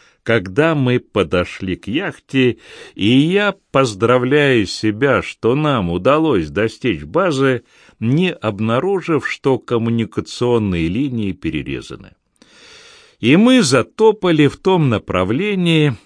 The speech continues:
откуда приплыли утром, шлёпая по лужам и перепрыгивая ручейки,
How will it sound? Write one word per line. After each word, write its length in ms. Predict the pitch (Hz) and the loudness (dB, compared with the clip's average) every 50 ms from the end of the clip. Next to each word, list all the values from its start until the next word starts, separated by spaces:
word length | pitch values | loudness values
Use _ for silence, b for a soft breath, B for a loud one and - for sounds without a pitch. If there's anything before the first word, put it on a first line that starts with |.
| b _ - | b _ -6
откуда 600 | 95 107 - - - - 180 180 135 127 131 117 | -4 -4 -4 -6 -6 -4 -4 -2 2 2 0 0
приплыли 800 | - - 107 104 104 - - 123 143 175 180 151 113 90 82 - _ _ | 0 -2 0 0 0 -2 -4 -6 -4 -4 -4 -2 -2 -2 -4 -4 _ _
утром, 580 | - 175 185 165 - 147 135 131 123 120 110 b b b b b b b b | -6 -4 -4 -4 -2 0 2 2 2 0 -2 b b b b b b b b
шлёпая 800 | b - - - 131 151 190 190 165 - - - 85 76 73 67 | b -10 -4 0 4 4 6 4 4 0 -2 -4 -2 -2 -2 -4
по 240 | - - 78 73 78 | -6 -6 -6 -4 -2
лужам 760 | 90 104 156 190 190 160 117 110 127 135 127 123 120 123 - _ | -2 -2 -2 0 -2 -2 -2 0 0 2 2 0 -2 -4 -6 _
и 140 | - 120 117 | -4 -4 -4
перепрыгивая 1080 | 113 - - 127 120 127 123 - - 147 143 156 139 95 - 82 76 73 80 82 85 87 | -4 -2 -2 0 0 0 0 -2 -2 0 0 0 0 -2 -2 -4 -2 -2 0 0 2 2
ручейки, 800 | 98 104 101 - - - 131 135 135 - - 180 180 175 170 - | 2 0 0 0 0 0 0 0 0 -2 -4 -2 0 0 -2 -2